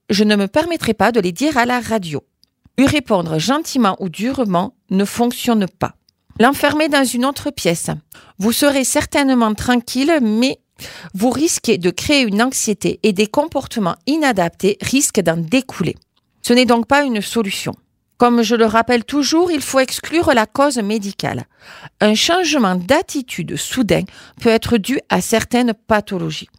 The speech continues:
Voici comment procéder pour que votre chat arrête de miauler la nuit. Vous êtes à l'écoute ? Avant de vous coucher,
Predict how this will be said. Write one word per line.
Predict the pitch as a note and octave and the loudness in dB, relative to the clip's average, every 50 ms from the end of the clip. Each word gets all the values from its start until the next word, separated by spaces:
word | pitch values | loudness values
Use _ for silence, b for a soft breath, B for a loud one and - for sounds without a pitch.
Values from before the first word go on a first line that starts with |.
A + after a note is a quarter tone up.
| _ _ _ _ _ _ _ _ _ - | _ _ _ _ _ _ _ _ _ 2
Voici | F3+ G#3+ A#3+ A#3+ - - G#3 A3 - _ _ _ _ | 4 4 4 4 2 -2 -4 -6 -6 _ _ _ _
comment | - B3 B3 A#3+ A#3 F#3+ E3+ F3 | -2 0 2 4 4 2 2 -2
procéder | - - - D4 D4 - - G#3+ E3 D#3 - - _ | -4 -2 -2 -2 0 0 0 -2 0 -2 -4 -6 _
pour | - A3+ - | -6 -6 -4
que | - B3+ | -2 -2
votre | A#3 A#3 A#3+ A#3 - A#3+ | 0 0 0 -2 -2 -2
chat | A3+ - A#3 A3 A3 - | -2 2 2 2 2 2
arrête | - G3 G3+ G3 G3 A#3+ C4 B3+ - G#3+ | 0 -2 -2 0 -2 -4 -4 -4 -6 -10
de | F3 D#3 E3+ | -10 -8 -4
miauler | E3 F3 F#3+ G3+ A3 B3+ | -2 0 0 2 2 2
la | A#3 G#3+ F#3+ | 2 0 0
nuit. | F3 D3+ - - _ _ _ _ _ - | -2 -4 -8 -10 _ _ _ _ _ -4
Vous | - G3+ G#3+ | -2 2 2
êtes | A#3 A3+ A#3 | 2 2 2
à | A3+ | 0
l'écoute ? | A#3+ A3+ - - - - - D4 D#4 - _ _ _ _ _ _ _ _ _ _ _ _ - | 0 -2 -8 -10 -10 -8 -6 -6 -6 -6 _ _ _ _ _ _ _ _ _ _ _ _ 2
Avant | A#3+ C4 B3 D#4 F#4 F#4+ | 4 4 4 4 0 0
de | C#4 B3+ | 0 -4
vous | G3 A3+ E4 | -2 -2 -4
coucher, | - - C4+ A#3+ - - - D3 - | -4 -4 -4 -2 -2 -2 -2 -4 -6